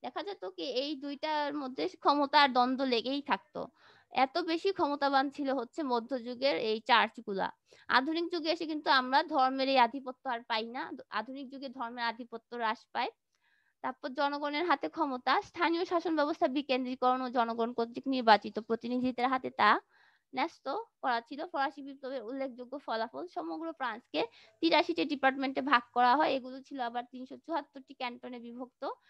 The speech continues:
ক্যান্টনগুলো আবার চুয়াল্লিশ হাজার কমিউনে বিভক্ত। শাসন ব্যবস্থার প্রকৃত ক্ষমতা ছিল কমিউনগুলোর হাতে ন্যস্ত।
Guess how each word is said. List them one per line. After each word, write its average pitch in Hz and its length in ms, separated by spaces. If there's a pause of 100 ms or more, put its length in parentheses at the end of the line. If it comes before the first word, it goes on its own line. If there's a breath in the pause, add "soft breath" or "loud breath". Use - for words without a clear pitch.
(240 soft breath)
ক্যান্টনগুলো 330 600
আবার 311 200
চুয়াল্লিশ 285 480
হাজার 269 300
কমিউনে 269 460
বিভক্ত। 247 460 (480 soft breath)
শাসন 311 300
ব্যবস্থার 330 360
প্রকৃত 311 360
ক্ষমতা 285 380
ছিল 311 200
কমিউনগুলোর 247 640
হাতে 254 320
ন্যস্ত। 220 460